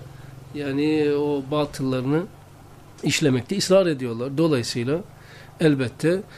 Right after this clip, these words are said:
yani içtihatları ve bu konuda içtihatla beraber hakkı isabet etmemiş olmaları, hata etmiş olmaları elbette kendileri için mazeret değildir.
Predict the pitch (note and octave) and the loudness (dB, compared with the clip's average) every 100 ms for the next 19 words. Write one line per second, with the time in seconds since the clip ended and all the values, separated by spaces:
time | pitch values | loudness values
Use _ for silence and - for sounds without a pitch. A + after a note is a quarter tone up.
0 | - - - C#3+ C3+ C3+ D3 - D#3 A#2+ | -20 -20 -10 0 2 2 0 -2 0 -2
1 | B2+ - A#2+ B2 F3+ - - - - - | -4 -4 -2 -2 -2 -6 -20 -20 -20 -20
2 | - - C3+ C3+ E3 F3 D#3 D3+ D3+ C3+ | -14 0 2 2 2 4 6 6 4 2
3 | - - - - D3 - E3 A#2+ G3+ - | -4 -20 -8 0 0 2 2 4 2 4
4 | D#3+ D#3 D#3 D3+ C#3+ C#3+ A#2+ E3 - F3+ | 4 4 2 2 0 -2 0 -2 2 0
5 | - E3 - D#3+ D#3 E3+ - G3 F#3+ F3+ | 2 0 0 2 2 0 0 2 2 2
6 | D#3 C#3+ D3+ C3+ B2+ A#2+ A2+ C3 C#3 - | 2 2 2 2 0 -2 -2 -2 -2 0
7 | E3+ D3 - - - - - - - - | 2 2 -2 -20 -20 -14 -12 -12 -12 -10
8 | G#2+ - B2 A#2+ A2+ G#2+ G#2+ D3 F3+ C#3 | -8 -6 -4 -2 -4 -4 -4 -2 -2 -2
9 | B2+ C3 - C3 B2+ A#2+ F3 D#3+ C3 B2+ | -4 -8 -8 -6 -6 -6 -4 -2 -2 -2
10 | E3 - C#3 A2+ | -2 0 -2 -4